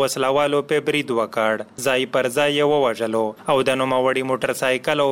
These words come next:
پیستول هم وسلوالو له ځان سره یوړل. نور محمد سیمه کې شفخه نه لرله. ځایي خلکو درملنه به یې کوله. خو د دې پرته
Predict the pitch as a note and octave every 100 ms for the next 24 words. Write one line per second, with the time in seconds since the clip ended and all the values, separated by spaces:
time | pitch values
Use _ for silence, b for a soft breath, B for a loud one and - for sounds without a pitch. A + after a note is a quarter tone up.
0 | - B2+ - C#3 B2+ B2 C#3 D3 C3 -
1 | C3 C#3 C#3+ C#3+ C#3+ C#3 C#3+ D3 C3 B2
2 | A2+ A2+ A#2 A2+ A2+ A2 - D#3+ C#3 C3
3 | C3 C3 C3 - - D3+ C#3+ B2+ D#3 D3
4 | D3 C#3 C3+ D3+ D3 C#3+ C3 A2+ A2 A2+
5 | A2+ A2 - B2 C3+ C3 B2+ D3+ C#3+ D3+
6 | D3 D3 D3 C#3+ D3 C#3 A#2 A#2 A2+ B2
7 | A#2 A#2+ A#2 A2+ - B B - D#3 C3+
8 | B2+ C3 C3+ D3 D3